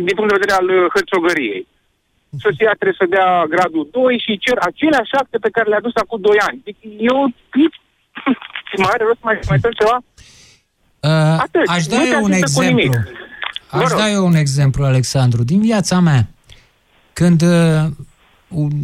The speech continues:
Speaker 2: unul dintre băieții mei era în clasa întâi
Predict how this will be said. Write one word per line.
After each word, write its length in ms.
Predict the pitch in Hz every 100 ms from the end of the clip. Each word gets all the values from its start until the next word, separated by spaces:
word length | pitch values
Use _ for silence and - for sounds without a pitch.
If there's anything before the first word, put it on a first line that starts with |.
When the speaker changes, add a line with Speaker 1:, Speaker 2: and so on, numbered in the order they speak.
| 135
Speaker 2:
unul 300 | 180 202 190
dintre 280 | 160 160 160
băieții 460 | 147 170 165 - 147
mei 180 | 147 139
era 140 | 156
în 60 | 160
clasa 480 | 156 160 - 151 151
întâi 680 | 139 139 - 120 95 -